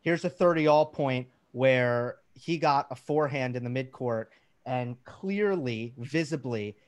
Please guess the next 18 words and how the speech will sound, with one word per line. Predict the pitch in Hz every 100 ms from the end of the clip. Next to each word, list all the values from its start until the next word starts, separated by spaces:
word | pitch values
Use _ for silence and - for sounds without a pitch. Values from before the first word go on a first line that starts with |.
| _
he | _ 160
just | 127 156 - 120
jumped | 117 143 151 156
out | 147 139
of | 131
his | 131 113
shoes | - - 135 120 92 95 - 123
and | 120 123
missed | 135 -
it | 127
horribly," | 120 117 113 117 107
because | 123 - 135 123 - - _ _ 170
i-, |
it's | 165 175 180
mental. | 214 190 - _ _ _
So, | - 165 151 131 101 _ _ _
you | 175 160
know, | 147 139